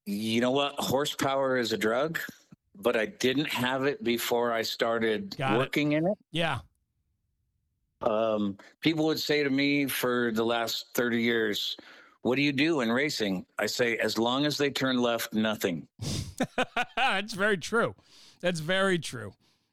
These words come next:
Speaker 2: Absolutely. That's,
Speaker 1: So
Speaker 2: that's wild, though, right? So you traveled with them, right? 'Cause the Cup Series travels all over the country, right?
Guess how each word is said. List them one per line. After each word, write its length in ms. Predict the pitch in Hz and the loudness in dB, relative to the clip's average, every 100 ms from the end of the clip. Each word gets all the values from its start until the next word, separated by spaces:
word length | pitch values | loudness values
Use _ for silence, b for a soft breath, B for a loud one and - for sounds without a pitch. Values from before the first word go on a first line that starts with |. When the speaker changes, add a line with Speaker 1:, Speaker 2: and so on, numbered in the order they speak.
| - | -6
Speaker 2:
Absolutely. 640 | 160 151 151 143 156 117 - b b | -4 -2 0 0 0 -4 -8 b b
That's, 300 | 208 202 190 | 0 0 0
Speaker 1:
So 60 | 175 - | -2 -6
Speaker 2:
that's 300 | - 269 - | -4 -4 -4
wild, 640 | 117 113 151 175 147 104 101 | -6 -4 0 0 0 -2 -8
though, 200 | 98 - | -14 -6
right? 240 | 151 214 | -2 -2
So 200 | - 202 180 | 2 2 6
you 160 | 214 | 4
traveled 720 | 185 - 190 180 220 254 240 | 4 0 0 2 2 2 2
with 140 | 254 - | -2 0
them, 220 | 302 277 | 2 4
right? 180 | 220 226 | 4 4
'Cause 140 | 220 | 0
the 60 | 180 | 0
Cup 180 | 262 - | -2 0
Series 280 | - 208 - | 0 2 2
travels 380 | 208 185 160 | 0 0 0
all 200 | 165 156 | 2 2
over 160 | 175 156 | 2 0
the 60 | 139 | -2
country, 380 | 302 - 104 | 0 -2 -4
right? 280 | 92 113 156 | -8 -6 -6